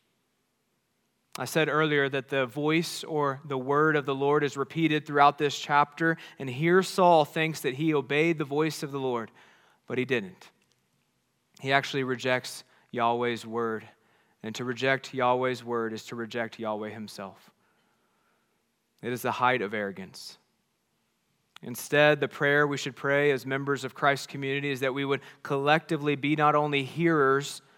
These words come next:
but doers of the word, recognizing when we or others are self-deceived and holding one another accountable in grace and truth. I pray that that would be true of us.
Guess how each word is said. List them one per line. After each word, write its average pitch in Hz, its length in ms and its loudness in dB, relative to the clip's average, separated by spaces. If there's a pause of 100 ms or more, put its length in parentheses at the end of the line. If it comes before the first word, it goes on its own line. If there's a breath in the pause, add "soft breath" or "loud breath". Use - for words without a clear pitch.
(120 soft breath)
but 139 200 0
doers 160 420 2
of 147 160 2
the 151 80 0
word, 127 320 -2 (880 soft breath)
recognizing 147 760 4
when 139 220 -2
we 175 360 4
or 165 340 2
others 147 480 4
are 147 180 0
self-deceived 156 800 -2
and 139 100 -4
holding 170 540 0
one 151 140 0
another 151 280 0
accountable 147 600 -2
in 147 240 -8
grace 135 360 -4
and 131 140 -12
truth. 117 400 -12 (500 soft breath)
I 123 80 -2
pray 151 300 -4
that 127 140 -4
that 110 120 -2
would 123 120 -6
be 127 80 -8
true 120 240 -8
of 104 80 -10
us. 107 340 -16